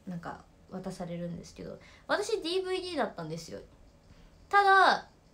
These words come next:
どっちかはね、ブイエイチエスだったんですよ。どっちかのお姉ちゃんは。<laughs> でも、そ-、そこまでちゃんとは覚えてないんだけど。だからね、あの、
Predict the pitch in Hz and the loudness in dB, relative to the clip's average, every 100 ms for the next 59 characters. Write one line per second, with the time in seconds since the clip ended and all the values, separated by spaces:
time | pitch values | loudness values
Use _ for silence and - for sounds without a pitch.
0 | - 320 523 - - - 254 214 185 185 | -6 0 0 0 -10 0 4 4 4 0
1 | 175 165 - - - - _ - - _ | -4 -6 -10 -16 -20 -20 _ -20 -20 _
2 | - - _ _ 185 233 233 220 220 220 | -20 -20 _ _ -2 0 2 2 2 0
3 | 208 - 175 - 160 160 - 143 - - | -4 -4 -8 -6 -8 -8 -10 -10 -10 -8
4 | 196 - - 180 165 170 160 160 151 - | -8 -8 -8 -6 -6 -6 -8 -10 -12 -12
5 | - _ _ _ - - _ - 240 233 | -16 _ _ _ -20 -20 _ -8 -6 -4
6 | 233 - 233 226 269 302 311 240 220 214 | -4 -4 -6 -2 0 2 2 0 -4 0
7 | 226 180 190 165 165 147 - - - - | 0 0 -2 -4 -8 -10 -12 -14 -18 -20
8 | - - - - 277 294 240 202 185 175 | -20 -20 -20 -8 0 2 4 2 -2 -2
9 | 170 165 165 170 | -4 -4 -4 -6